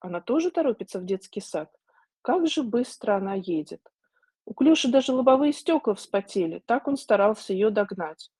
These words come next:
Экскаватор заехал в садик и воскликнул: «Гася, ух, что ж ты мчишь, как на пожар?» «А я тебя видела», засмеялась пожарная машинка. «Я специально ехала на перегонки, быстрее тебя».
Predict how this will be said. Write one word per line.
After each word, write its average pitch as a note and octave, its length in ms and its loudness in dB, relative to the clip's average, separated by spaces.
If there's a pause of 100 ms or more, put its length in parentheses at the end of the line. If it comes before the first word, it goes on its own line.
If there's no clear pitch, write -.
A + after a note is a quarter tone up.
(360)
Экскаватор B3 600 2
заехал A#3 380 2
в - 60 -14
садик C#4+ 400 0
и A#3 40 -6
воскликнул: G#3+ 680 -6 (420)
«Гася, G3+ 560 6
ух, - 560 2
что - 280 -2
ж - 100 -6
ты F4 120 0
мчишь, E4 380 -2
как - 200 -8
на A#3 100 -4
пожар?» C4+ 560 -2 (580)
«А A#3 80 -4
я D#4 120 -2
тебя E4 260 -2
видела», D4 440 -2
засмеялась G3 540 -4
пожарная F#3+ 500 -4
машинка. F#3+ 560 -8 (360)
«Я C#4 120 -2
специально C#4+ 600 0
ехала A3+ 380 -2
на G#3+ 140 -2
перегонки, A3+ 800 -4
быстрее A3+ 600 -4
тебя». G3+ 480 -2